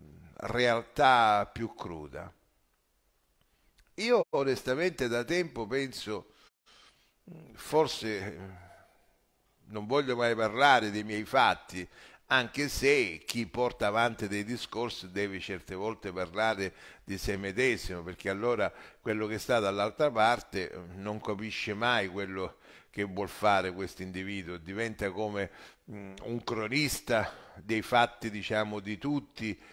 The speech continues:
e di nessuno. Deve anche partecipare a, a dei con-, coinvolgimenti personali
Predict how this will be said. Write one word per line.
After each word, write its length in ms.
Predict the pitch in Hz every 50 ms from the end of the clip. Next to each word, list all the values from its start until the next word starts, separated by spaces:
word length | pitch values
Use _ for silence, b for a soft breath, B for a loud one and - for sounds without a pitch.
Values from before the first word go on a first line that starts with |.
| B B B
e 180 | B 95 98 92
di 120 | 95 101
nessuno. 680 | 101 95 90 - - - - 113 90 80 73 69 65 - - - - _ _ _
Deve 400 | - 151 196 202 180 151 139 143
anche 380 | 156 175 175 156 143 - 120 107
partecipare 960 | 117 123 127 - - 151 143 - 202 185 165 131 135 160 165 139 120 113 107 B B B B B B
a, 380 | B - 123 123 113 110 101 107
a 80 | 110 107
dei 320 | 110 120 143 151 151 131
con-, 360 | 104 104 120 123 120 120 120 - - -
coinvolgimenti 1400 | - - 123 127 127 123 120 139 143 135 113 - 151 156 160 160 147 127 110 95 - - 98 95 85 - b b b b b b -
personali 960 | - 117 113 110 - - - 202 196 165 120 123 139 151 135 117 107 98